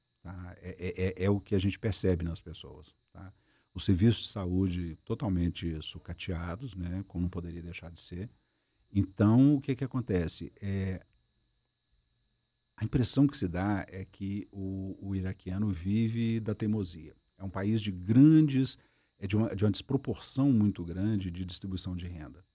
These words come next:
tá? É, andando pelas ruas lá, assim, nesses deslocamentos oficiais, né? É, você vê, assim, aqueles carros, é, normalmente são carros grandes, né? Porque, coisa, mas vê muito daqueles carros,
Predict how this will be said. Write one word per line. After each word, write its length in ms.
tá? 220
É, 480
andando 400
pelas 300
ruas 240
lá, 380
assim, 480
nesses 460
deslocamentos 540
oficiais, 720
né? 300
É, 120
você 360
vê, 280
assim, 540
aqueles 360
carros, 880
é, 300
normalmente 380
são 80
carros 260
grandes, 520
né? 200
Porque, 680
coisa, 260
mas 320
vê 160
muito 360
daqueles 380
carros, 500